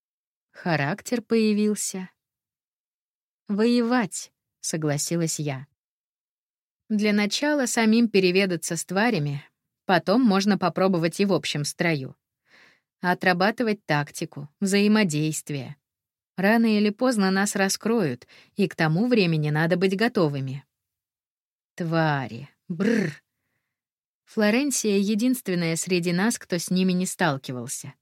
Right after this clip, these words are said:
Вот ее драконица, та даже пострадала в прошлом нашем бою. Но это и не удивительно. Драконы без всадника звереют, дуреют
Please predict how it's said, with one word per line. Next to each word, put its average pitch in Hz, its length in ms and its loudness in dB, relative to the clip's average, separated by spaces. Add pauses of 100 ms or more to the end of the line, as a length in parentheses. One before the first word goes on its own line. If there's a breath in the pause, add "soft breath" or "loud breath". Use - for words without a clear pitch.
(680)
Вот 202 260 0
ее 202 320 2
драконица, 190 840 -2 (160)
та 208 160 2
даже 208 260 4
пострадала 214 680 0
в - 80 -12
прошлом 175 440 0
нашем 165 380 0
бою. 175 360 -2 (640)
Но 208 160 2
это 208 240 2
и 208 100 4
не 202 140 4
удивительно. 196 800 -2 (340)
Драконы 185 520 2
без 165 200 -4
всадника 185 540 -2
звереют, 165 800 0
дуреют 196 600 2